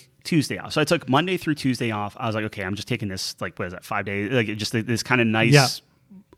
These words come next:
Speaker 2: Yeah.
Speaker 1: l-, almost full week of just
Speaker 2: Chilling.
Speaker 1: relaxation."
Speaker 2: Yep.
Speaker 1: Wasn't as relaxing as I wanted it to be, but it was, it was, it was
Speaker 2: Okay.
Speaker 1: fine.
Speaker 2: Okay.
Speaker 1: Come back to work, and Wednes-, so Wednesday, Thursday, and then today,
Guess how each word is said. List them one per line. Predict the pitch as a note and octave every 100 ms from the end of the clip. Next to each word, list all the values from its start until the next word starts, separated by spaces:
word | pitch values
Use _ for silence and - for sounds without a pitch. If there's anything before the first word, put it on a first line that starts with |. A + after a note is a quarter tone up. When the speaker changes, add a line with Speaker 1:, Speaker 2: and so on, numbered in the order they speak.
| -
Speaker 2:
Yeah. | D3 C#3+
Speaker 1:
l-, | C#3+ C#3
almost | D#3 E3+ D#3 - -
full | F3 D3+
week | C3+ B2 -
of | B2 A2
just | A#2+ - - - _ _ _ _ _ -
Speaker 2:
Chilling. | D3+ C3+
Speaker 1:
relaxation." | C3+ B2 A#2 F#2 - -
Speaker 2:
Yep. | F3+ A#3 - _ _ -
Speaker 1:
Wasn't | F4+ C#4+
as | G3
relaxing | F#3+ D3 C3+ C3+
as | C3
I |
wanted | A2 A2
it |
to | -
be, | C#3+
but | E3+ F#3
it |
was, | F#3+ -
it | F3
was, | F3 - -
it | D#3 D#3+
was | D3
Speaker 2:
Okay. | - -
Speaker 1:
fine. | - G#2+ F2+ - D#3+
Speaker 2:
Okay. | C#3+ B2+ - _ _ - _ _ _ _
Speaker 1:
Come | - G3
back | F#3+ F#3
to | D#3+
work, | B2+ B2+ - - -
and | C3+ A#2+ A#2 A2+ A2+ -
Wednes-, | B2+ C3 D#3+ D#3+ - C#3 A#2+ -
so | C3+
Wednesday, | A2+ C#3+ E3 F3 E3+
Thursday, | D#3+ C3+ C3 - A#2+
and |
then | A2+
today, | A2 A2 F2+ -